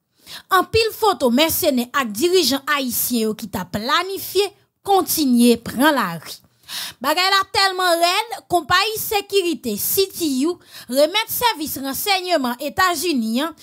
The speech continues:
yon dokiman ki genyen divès sinyati òganizasyon sivil ak politik nan peyi d Ayiti ki te siyen pou yon tranzisyon.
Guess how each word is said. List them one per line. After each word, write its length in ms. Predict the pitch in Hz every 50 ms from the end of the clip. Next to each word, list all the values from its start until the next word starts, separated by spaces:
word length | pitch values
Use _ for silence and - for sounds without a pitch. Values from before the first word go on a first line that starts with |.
| - - - -
yon 240 | 247 285 277 247 214
dokiman 640 | 214 392 427 440 440 - 403 339 277 254 240 240
ki 160 | - 403 440 403 403
genyen 280 | 427 381 285 254 240 196
divès 360 | 226 220 180 277 330 349 - - -
sinyati 560 | 370 370 381 359 339 311 - - - 349 - _
òganizasyon 840 | - 330 330 320 320 330 392 427 392 370 359 320 - - - 302 294
sivil 520 | - - 294 269 240 226 254 277 311 320 349
ak 560 | 339 - - - - - 330 311 - _ _
politik 480 | - 415 415 381 302 - - 262 -
nan 240 | - 247 262 254 240
peyi 240 | 247 254 247 320 381
d 120 | 403 415 403
Ayiti 480 | 381 381 349 302 - - - 370 381 381 - - - - -
ki 160 | 466 466 -
te 160 | 480 453 381
siyen 480 | - - 381 349 285 269 269 269 269 254
pou 240 | - 381 370 311
yon 120 | 285 262 254 -
tranzisyon. 800 | 233 214 214 233 247 254 247 403 427 - - - - 202 175